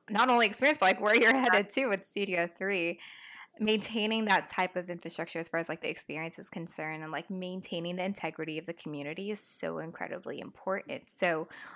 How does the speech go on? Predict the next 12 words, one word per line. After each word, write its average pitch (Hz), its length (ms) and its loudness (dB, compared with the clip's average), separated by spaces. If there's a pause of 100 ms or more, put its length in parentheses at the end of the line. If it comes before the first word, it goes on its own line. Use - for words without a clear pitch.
(120)
on 208 140 2
the 202 60 -2
topic 214 540 0
of 175 280 2
more 160 140 -2
of, - 80 -6
like, - 220 -6
growth 220 540 2
and 175 180 -8
scaling 208 440 -4
an 180 40 -4
organization, 156 960 -6